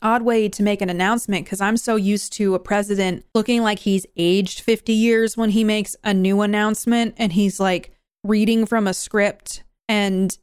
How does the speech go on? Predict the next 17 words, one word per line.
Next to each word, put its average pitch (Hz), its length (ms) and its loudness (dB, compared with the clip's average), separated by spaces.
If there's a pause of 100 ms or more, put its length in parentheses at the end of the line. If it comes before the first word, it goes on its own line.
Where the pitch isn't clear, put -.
(160)
he 226 180 2
does 220 200 2
not 214 260 0
look 220 160 0
like 190 200 0
he's 208 240 -4
cozying 196 480 0
up 185 120 -2
to 196 160 -4
a 185 60 0
fireplace. 185 720 0
He 220 180 2
usually 226 240 2
looks 196 240 -2
stressed - 460 -2
as 180 140 -6
hell. 170 440 -2